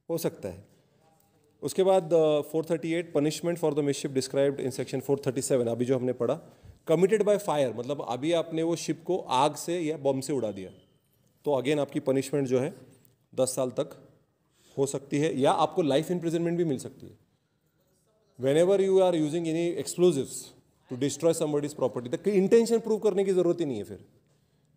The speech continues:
क्योंकि आपने एक्सप्लोजिव्स का इस्तेमाल किया शिप उड़ाने के लिए, किसी का घर उड़ाने के लिए, तो it is clear that you want to destroy the property। यहाँ पे इंटेंशन नहीं, वो गलती से बम लग गया वहाँ पे। हाँ, लग गया बम, ये भाई, है ना?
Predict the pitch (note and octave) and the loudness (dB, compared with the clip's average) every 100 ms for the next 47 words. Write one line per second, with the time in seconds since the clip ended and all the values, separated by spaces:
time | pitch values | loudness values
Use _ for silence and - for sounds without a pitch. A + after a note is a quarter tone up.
0 | _ - C3+ D#3+ E3 E3 C#3 F3+ F3+ G#3 | _ -10 0 2 4 2 2 2 2 2
1 | G#3 F3+ F3+ D#3+ D3+ D#3 D3 D3+ D3 C#3 | 2 2 2 -2 0 -2 -2 -2 2 2
2 | C#3 C3+ C#3 C3 C#3 C3+ A2+ C3 B2+ B2 | 2 0 -2 -2 -2 -2 0 2 2 2
3 | B2+ C3+ E3+ D#3+ F3 - E3 F3 G3 F#3 | 0 -2 0 0 0 0 4 6 6 6
4 | F3 D#3+ E3+ D#3+ D#3 D3+ C#3+ C3 C3 B2+ | 4 4 0 2 0 -2 -2 -2 0 -2
5 | D3+ - - A2+ G2+ G2 - - _ - | -2 -10 -12 -8 -8 -10 -18 -20 _ -8
6 | C3+ C3+ D#3 D3+ D#3+ D#3 D#3 E3 G3 G3+ | -6 -2 -4 -4 -6 -6 -6 -2 0 2
7 | F#3 E3+ E3 F3 F3+ D#3+ D3+ C#3 A#2 B2 | 2 2 0 -2 -2 -2 0 -2 -2 -2
8 | A#2 G2 - A#2+ - - - A#2 B2 A2 | -2 -6 -10 -10 -10 -18 -12 -2 -2 2
9 | D3+ C#3 D#3 A#3+ - - - - - - | 2 4 2 2 -6 -20 -20 -20 -20 -20
10 | - C#3 E3 E3 E3+ E3 - - - - | -10 -4 -2 -2 -4 -6 -16 -20 -20 -20
11 | _ _ _ _ _ _ C3 F3+ | _ _ _ _ _ _ -8 -8